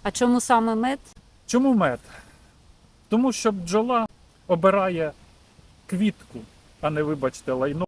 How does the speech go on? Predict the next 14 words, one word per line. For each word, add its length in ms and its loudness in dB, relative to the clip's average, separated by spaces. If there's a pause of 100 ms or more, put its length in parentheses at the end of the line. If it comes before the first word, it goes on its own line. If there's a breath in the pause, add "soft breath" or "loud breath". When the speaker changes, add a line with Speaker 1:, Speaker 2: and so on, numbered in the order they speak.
(220)
Speaker 2:
Тому 220 2
це 180 0
мені 260 -4
близько 560 -4
за 140 -2
духом. 440 -10 (500)
Мед, 240 0 (380)
як 220 -2
я 120 -2
казав, 440 -2
це 240 -6 (220)
емоція. 580 -6 (140)
Мед — 180 -4 (300)
це, 360 -2